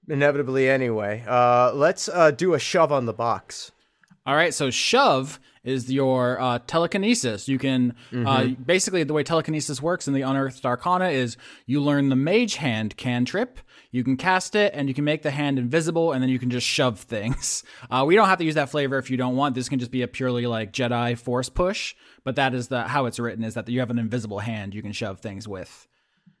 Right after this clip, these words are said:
Speaker 1: No, an invisible hand's probably fine for Weaver, you know.
Speaker 2: Yeah.
Speaker 1: Yeah.
Speaker 2: Um, so
Speaker 1: Yeah.
Speaker 2: I need to make a strength saving throw, and I'm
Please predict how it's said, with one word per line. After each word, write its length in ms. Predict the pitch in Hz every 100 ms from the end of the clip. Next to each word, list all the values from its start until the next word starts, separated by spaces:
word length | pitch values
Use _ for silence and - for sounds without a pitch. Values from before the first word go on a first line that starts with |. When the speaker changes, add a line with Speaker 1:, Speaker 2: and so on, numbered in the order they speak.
| _ _ _
Speaker 1:
No, 100 | 285
an 120 | 226 156
invisible 380 | 160 165 107 104
hand's 240 | 120 107
probably 400 | - 110 98 98
fine 340 | - 110 107
for 180 | 101 104
Weaver, 320 | 98 101 98 101
you 60 |
know. 380 | 95 110 104 95 - -
Speaker 2:
Yeah. 160 | 139
Speaker 1:
Yeah. 120 | 120 104 _ _ _ - -
Speaker 2:
Um, 160 | 139 139
so 60 | 113
Speaker 1:
Yeah. 80 | 107 -
Speaker 2:
I 120 | 165
need 80 | 190
to 80 |
make 160 | 196 175
a 40 |
strength 600 | 151 - 196 247 - - -
saving 360 | - 165 143
throw, 300 | 131 160 151
and 200 | 143 143
I'm 60 | 135